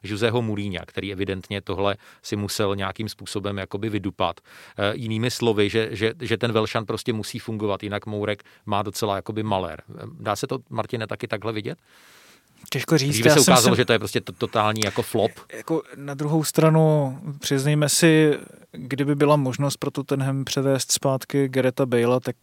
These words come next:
Speaker 2: by ho přivedli nehledě na to, kdo by zrovna jako trénoval Tottenham. To si myslím jako já.
Speaker 1: Hmm.
Speaker 2: Leda, že by tam prostě opravdu byl nějaký Guardiola nebo někdo takovej, kdo by prostě chtěl ten klub úplně změnit od základů, ale to Mourinho není.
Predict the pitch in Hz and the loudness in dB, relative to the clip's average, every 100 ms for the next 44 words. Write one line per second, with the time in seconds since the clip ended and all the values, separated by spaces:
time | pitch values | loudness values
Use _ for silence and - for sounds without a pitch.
0 | 131 123 120 127 127 127 123 127 - 127 | -8 -4 -2 0 0 2 0 -2 -4 -2
1 | 127 123 131 131 127 123 120 131 127 127 | -2 0 0 2 2 0 -2 -2 0 0
2 | 131 123 131 127 127 131 127 127 123 127 | -2 -2 -4 -2 -2 0 0 -2 -2 -4
3 | 123 135 - 117 127 131 123 117 127 127 | -4 -4 -2 -2 -2 0 0 -2 -6 -4
4 | 120 117 123 143 131 - 131 131 - 135 | -4 -4 -4 -2 -2 -2 -2 -2 0 2
5 | 127 127 - - - 107 - - 151 143 | 2 0 -4 -12 -10 -12 -14 -4 2 4
6 | 139 139 139 151 143 127 131 - 135 139 | 4 2 2 2 2 0 -2 2 2 4
7 | 135 139 131 131 127 123 120 139 123 117 | 2 4 4 4 4 2 0 -2 0 2
8 | 127 127 127 127 123 123 123 127 123 - | 4 4 4 0 -4 -4 -2 -2 -2 2
9 | 131 131 123 131 - 131 123 127 - 127 | 2 2 2 -2 -4 -6 -4 -4 -2 -2
10 | 135 131 135 107 101 - 135 - 147 - | 0 0 -2 -4 -10 -6 -6 -6 -12 -2
11 | 147 143 139 127 143 139 139 131 131 147 | 2 2 2 0 0 0 0 0 4 4
12 | 143 143 123 120 123 120 139 135 135 143 | 4 2 2 2 2 2 2 2 0 0
13 | 147 143 151 | 2 4 2